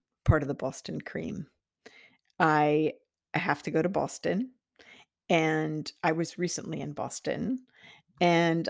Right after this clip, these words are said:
I need to kind of consider all the things that I need to have happen there and how grateful I am to be, uh, you know, so close to Boston.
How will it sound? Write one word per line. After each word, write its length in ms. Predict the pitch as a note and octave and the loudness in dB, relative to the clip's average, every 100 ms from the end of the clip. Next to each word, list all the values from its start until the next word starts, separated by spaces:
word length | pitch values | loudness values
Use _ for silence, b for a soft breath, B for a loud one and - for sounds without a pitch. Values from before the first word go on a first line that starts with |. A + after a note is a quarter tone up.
| - | -2
I 100 | E3 | 0
need 300 | E3 D#3+ D3+ | 2 0 -2
to 540 | - D3+ D3+ D#3 D3+ - _ _ _ - | -4 0 0 -2 -4 -10 _ _ _ -12
kind 240 | - D#3+ | -4 -2
of 120 | D3+ | -2
consider 640 | - D#3+ C#3+ - E3 B2+ C#3 - _ _ _ _ _ - | -4 -4 -2 0 0 0 -4 -14 _ _ _ _ _ 4
all 200 | E3 D#3 | 6 6
the 100 | D3 | 2
things 360 | - C#3+ C#3 | -4 -4 -6
that 160 | - C#3 | -6 -4
I 60 | |
need 220 | C#3 C3+ C3 | -4 -4 -4
to 60 | |
have 220 | C#3 D3+ C3 | -4 -4 -6
happen 380 | - - - | -6 -8 -8
there 240 | - C#2+ - _ _ _ - | -10 -12 -16 _ _ _ -4
and 140 | E3 | -2
how 300 | D#3 C#3 D3 - - | -2 -4 -4 -8 -2
grateful 520 | E3 E3 D#3+ - F3 - | 4 4 4 -4 -8 -8
I 120 | D#3+ | -8
am 260 | B2+ C3 D#3 | -8 -10 -8
to 140 | - | -6
be, 380 | C#3+ D#3 B2+ - _ | -2 -2 -2 -8 _
uh, 80 | - - | -8 -4
you 120 | G#2+ | -2
know, 100 | E3+ | -2
so 220 | C#3 - - | -2 0 -2
close 420 | - D3+ - - | 0 -2 -2 -6
to 120 | - | -8
Boston. 500 | - - - - D3 | -6 -6 -4 -4 -6